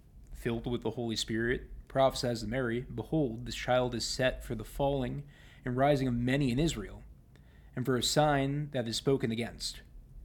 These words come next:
So what do we see here? We see that those held in high esteem, those in high place,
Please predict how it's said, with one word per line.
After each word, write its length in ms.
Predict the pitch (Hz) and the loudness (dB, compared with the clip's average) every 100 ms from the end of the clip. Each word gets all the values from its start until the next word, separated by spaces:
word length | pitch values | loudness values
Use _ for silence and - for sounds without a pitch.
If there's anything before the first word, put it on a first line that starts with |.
| - - - | -18 -20 -18
So 160 | - 127 | -4 2
what 80 | 143 | 2
do 80 | |
we 80 | 139 | 2
see 220 | 127 127 | 0 -2
here? 300 | 107 98 98 - - - - - - | -4 -8 -16 -20 -20 -20 -20 -20 -12
We 120 | - 113 | -6 -2
see 320 | 139 139 135 | 2 4 4
that 280 | 123 120 117 | 0 -2 0
those 440 | 127 135 139 135 | 4 4 4 2
held 520 | - 127 139 127 127 | 0 2 2 2 0
in 120 | 127 110 | -2 -2
high 200 | 117 117 | 0 0
esteem, 800 | 110 - 123 113 107 117 147 143 | -2 -2 -2 -2 -4 -6 -6 -6
those 340 | 113 120 120 | -2 -2 -2
in 80 | 117 | -4
high 280 | - 123 123 | -2 0 0
place, 640 | - 113 104 127 - | -2 -6 -6 -8 -8